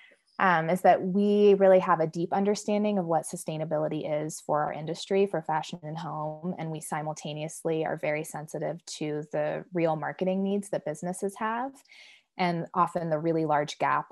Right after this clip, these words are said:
in knowledge there is between marketing teams and sustainability teams, and, and what that tension can create, which often can be performative marketing in the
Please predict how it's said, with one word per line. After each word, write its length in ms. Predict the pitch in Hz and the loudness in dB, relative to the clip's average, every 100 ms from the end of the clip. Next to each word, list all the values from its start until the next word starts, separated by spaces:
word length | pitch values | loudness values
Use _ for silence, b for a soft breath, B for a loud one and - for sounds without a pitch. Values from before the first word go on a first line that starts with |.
| - | -10
in 140 | 160 | -8
knowledge 380 | 143 139 156 180 | -4 -2 -4 0
there 160 | 196 196 | 2 4
is 240 | 208 202 | 4 2
between 420 | 165 - 160 151 | -4 -6 -10 -8
marketing 460 | 147 143 156 143 147 | -6 -6 -8 -10 -12
teams 380 | - 139 139 151 | -12 -12 -12 -12
and 100 | 147 | -14
sustainability 800 | - - - 151 156 151 151 151 | -14 -14 -14 -10 -8 -8 -6 -8
teams, 320 | - 147 160 | -10 -10 -10
and, 180 | 151 139 | -10 -12
and 260 | - 156 156 _ | -10 -10 -10 _
what 260 | 185 180 - | 2 2 4
that 180 | 160 - | 0 -2
tension 380 | 170 160 160 | -8 -8 -10
can 160 | - 175 | -10 -12
create, 540 | - - 151 147 143 | -8 -4 -2 -2 -6
which 260 | - 156 - | -4 -6 -2
often 320 | 139 147 147 | -2 -2 -8
can 180 | 147 147 | -10 -12
be 400 | 147 147 143 143 _ _ | -10 -8 -8 -10 _ _
performative 460 | 175 160 156 143 160 | -8 -4 -6 -6 -6
marketing 420 | 156 151 156 139 | -8 -6 -8 -10
in 80 | |
the 80 | 143 | -12